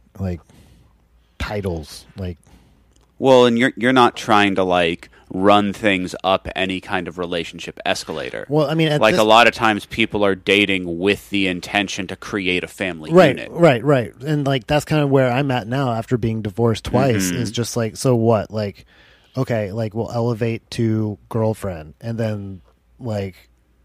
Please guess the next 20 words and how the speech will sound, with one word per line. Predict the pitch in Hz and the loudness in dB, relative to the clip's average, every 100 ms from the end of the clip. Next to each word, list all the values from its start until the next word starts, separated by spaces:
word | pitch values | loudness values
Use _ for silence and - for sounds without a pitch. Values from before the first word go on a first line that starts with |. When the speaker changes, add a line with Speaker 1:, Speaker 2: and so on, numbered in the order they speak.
| _ _ | _ _
Speaker 1:
that's | - 123 160 | -4 -2 0
as | 156 | 2
high | 170 | 4
as | 165 | 4
it | 123 | 2
goes. | 135 117 67 - - | 2 0 -2 -14 -12
Like, | 117 113 101 | -6 -4 -2
I'm | 117 | -2
not | 123 131 - | 0 -2 -2
getting | 123 117 104 | -2 -2 -2
married, | 113 107 92 | -4 -4 -4
you | 135 | -4
know | 120 | -2
what | |
I | 117 | 0
mean? | 123 127 | 0 0
Like, | 117 | 2
Speaker 2:
Yeah. | 110 92 73 _ - | 4 2 -2 _ -10
Speaker 1:
and | 120 113 | -8 -2
so | 131 120 110 104 | 0 0 0 -2